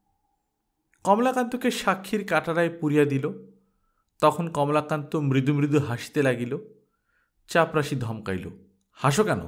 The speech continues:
কমলাকান্ত জোড়হাত করিয়া বলিল, "বাবা, কার ক্ষেতে ধান খেয়েছি যে আমাকে এর ভিতর পুরিলে?" চাপরাশি মহাশয় কথাটা বুঝিলেন না। দাড়ি ঘুরাইয়া বলিলেন,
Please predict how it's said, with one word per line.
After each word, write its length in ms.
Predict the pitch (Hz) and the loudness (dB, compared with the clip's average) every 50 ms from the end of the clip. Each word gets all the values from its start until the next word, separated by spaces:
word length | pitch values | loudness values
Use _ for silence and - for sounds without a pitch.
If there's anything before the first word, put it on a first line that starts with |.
| - - - _ _ _ _ _ _ _ _ _ _ _ _ _ _ _ _ _ _ _ _ _ _ _ - | -12 -16 -20 _ _ _ _ _ _ _ _ _ _ _ _ _ _ _ _ _ _ _ _ _ _ _ -4
কমলাকান্ত 600 | - 127 131 135 139 139 139 143 127 131 - 156 | -2 0 2 2 2 0 2 0 -2 -2 -2 -4
জোড়হাত 540 | 147 139 - 135 135 131 - 143 139 139 - | -2 0 2 2 2 2 2 -2 -6 -6 -6
করিয়া 260 | - 135 131 135 131 | -4 -2 0 0 0
বলিল, 360 | 123 127 123 135 139 135 107 85 - - - - _ _ _ _ _ _ _ _ _ _ _ - | 0 0 0 0 0 0 -2 -2 -6 -12 -18 -20 _ _ _ _ _ _ _ _ _ _ _ -8
"বাবা, 420 | - 92 92 101 107 98 85 - - - _ _ _ _ _ _ _ _ | -6 -2 0 0 0 0 -2 -6 -14 -20 _ _ _ _ _ _ _ _
কার 260 | - 143 139 170 202 | 4 4 4 4 2
ক্ষেতে 280 | 196 - 208 196 196 196 | 0 0 -2 0 0 -2
ধান 320 | 151 120 110 123 143 160 | -4 -2 -2 -2 -2 -4
খেয়েছি 680 | 160 - - 135 110 107 - - - 98 98 - - _ - 107 | -6 -4 -4 -2 -2 -4 -6 -8 -10 -10 -12 -14 -18 _ -12 -2
যে 160 | 107 127 139 | 2 4 4
আমাকে 360 | 127 127 143 151 151 - 151 | 4 4 2 0 0 0 0
এর 80 | 147 139 | 2 2
ভিতর 360 | 131 139 139 151 143 143 - | 0 0 0 0 0 0 0
পুরিলে?" 580 | 147 139 135 135 135 151 - - - - - - _ _ _ _ _ _ _ _ _ _ _ _ _ _ _ _ _ _ _ _ _ _ - | 0 2 2 2 2 0 -2 -6 -12 -18 -20 -20 _ _ _ _ _ _ _ _ _ _ _ _ _ _ _ _ _ _ _ _ _ _ -4
চাপরাশি 500 | - 202 214 214 240 240 233 233 - 247 | 0 0 0 2 2 0 0 0 0 -2
মহাশয় 460 | 208 185 175 180 196 196 196 185 180 180 - | 0 0 0 0 0 0 0 -2 -4 -4 -2
কথাটা 380 | - 123 123 123 - 139 - 131 | -2 -2 -2 -2 -2 -4 -4 -4
বুঝিলেন 520 | 104 92 95 104 98 - - 110 101 87 | -4 -4 -6 -6 -6 -6 -6 -4 -4 -6
না। 320 | 80 78 78 - - _ _ _ _ _ _ _ _ _ _ _ _ _ - | -6 -10 -14 -14 -16 _ _ _ _ _ _ _ _ _ _ _ _ _ -12
দাড়ি 320 | 120 110 113 107 113 127 127 | -2 0 2 2 2 2 -2
ঘুরাইয়া 400 | 120 107 110 127 123 123 123 120 | -4 -4 -4 -2 0 0 0 -2
বলিলেন, 600 | 107 120 120 120 127 131 120 98 82 82 - | -2 -2 -4 -2 0 -2 -2 -2 -4 -8 -16